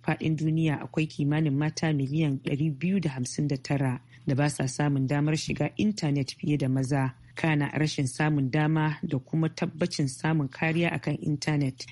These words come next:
yana hana su yin zarra a ɓangaren kimiyya, wanda zai ba su damar da, da, dama, dama da su a wannan fage.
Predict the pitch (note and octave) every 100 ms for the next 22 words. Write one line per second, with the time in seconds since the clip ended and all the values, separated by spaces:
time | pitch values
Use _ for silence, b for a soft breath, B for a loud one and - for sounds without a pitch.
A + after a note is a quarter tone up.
0 | B D3 C#3+ C3 D3+ C#3 - D#3 C#3+ B2
1 | D#3+ F3 D3+ A#2+ - D#3 D3 C#3+ C3+ -
2 | C#3 C3+ C#3 C3+ C3 B2+ - - C#3+ C3+
3 | B2 C#3+ B2+ D3 - B2+ D3+ D3+ D#3 D#3
4 | B2 C3+ A#2+ - C#3+ D#3+ - - - D3
5 | D#3+ E3 D#3+ D#3+ - D#3 C#3+ E3 E3+ C#3
6 | C3 - A3+ - C#3 C3+ C3+ B2+ - C#3
7 | C3+ C3+ C3